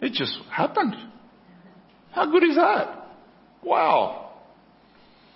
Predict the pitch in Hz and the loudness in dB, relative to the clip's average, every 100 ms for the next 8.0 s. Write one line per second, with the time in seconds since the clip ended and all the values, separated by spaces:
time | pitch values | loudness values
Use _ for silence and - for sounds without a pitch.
0 | _ - - _ _ _ _ _ 220 170 | _ -20 -20 _ _ _ _ _ 0 4
1 | 180 185 - 175 175 160 135 127 - 107 | 4 4 0 0 0 0 2 0 0 -4
2 | 87 - - - 117 - 151 127 113 104 | -4 -6 -8 -10 -10 -4 -2 0 2 2
3 | 107 110 87 - - - 135 139 117 107 | 4 4 2 -4 -14 -4 -2 0 0 0
4 | 104 - 92 - 113 113 85 - - - | 0 -4 -8 -4 -6 -4 -4 -6 -10 -20
5 | - - - - - - - - - - | -20 -20 -20 -20 -20 -20 -20 -20 -20 -20
6 | - _ - _ _ _ _ _ _ _ | -20 _ -20 _ _ _ _ _ _ _
7 | _ _ _ _ _ _ _ - - 127 | _ _ _ _ _ _ _ -12 -6 -6